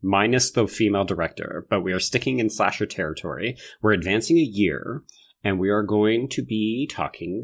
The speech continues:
about two thousands Cherry Falls with Brittany Murphy and Jay Moore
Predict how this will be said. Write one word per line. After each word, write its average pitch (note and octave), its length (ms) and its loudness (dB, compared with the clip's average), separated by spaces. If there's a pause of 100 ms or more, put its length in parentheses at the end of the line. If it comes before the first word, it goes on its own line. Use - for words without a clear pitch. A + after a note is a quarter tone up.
(120)
about F2 240 -2 (120)
two D3 440 -8
thousands E2 720 0 (180)
Cherry B2 600 -6
Falls - 960 -4 (100)
with G#2+ 200 -2
Brittany A#2+ 260 2
Murphy G#2+ 640 2
and F#2+ 180 -2
Jay G2 260 2
Moore F#2 580 0